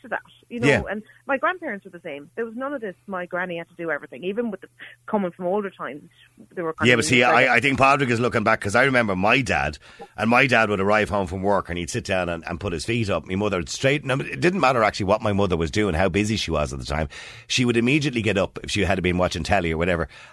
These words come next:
Speaker 2: and get up to make him a cup of tea and get him some biscuits. And then she would immediately put the dinner on. And the dinner then would be ready an hour and a half or so later after his tea and biscuits. And he wouldn't get up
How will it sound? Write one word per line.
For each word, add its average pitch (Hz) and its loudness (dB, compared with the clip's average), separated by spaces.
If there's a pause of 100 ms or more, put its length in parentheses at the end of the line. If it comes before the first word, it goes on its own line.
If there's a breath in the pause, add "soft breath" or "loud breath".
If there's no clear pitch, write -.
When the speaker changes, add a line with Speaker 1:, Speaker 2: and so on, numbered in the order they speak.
(160)
Speaker 2:
and 120 2
get 117 2
up 117 0
to 110 -6
make 113 0
him 110 0
a 92 2
cup 104 -6
of - -4
tea 98 0
and 85 0
get 85 2
him 80 -4
some 85 -2
biscuits. - -6 (340 loud breath)
And 120 2
then 131 4
she 131 -2
would 117 0
immediately 113 0
put 98 -2
the 95 -2
dinner 113 2
on. 57 -8 (340 soft breath)
And 113 2
the 110 2
dinner 117 2
then 104 2
would 90 -4
be 98 0
ready 95 2
an 90 0
hour 92 2
and 85 -2
a 73 -2
half 85 -4
or 80 -6
so 85 -2
later 87 0
after 78 -2
his 73 -6
tea 92 -2
and 76 -2
biscuits. 80 -4
And 101 0
he 120 2
wouldn't 107 0
get 95 2
up 113 0